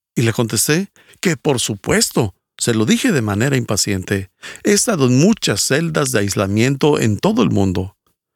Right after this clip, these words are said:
Al abrir lentamente la puerta, vi al prisionero en ese cuarto de castigo. Era un crucifijo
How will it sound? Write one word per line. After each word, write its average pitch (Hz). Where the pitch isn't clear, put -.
Al 110
abrir 104
lentamente 104
la 95
puerta, 110
vi 165
al 202
prisionero 113
en 127
ese 117
cuarto 110
de 110
castigo. 98
Era 170
un 160
crucifijo 117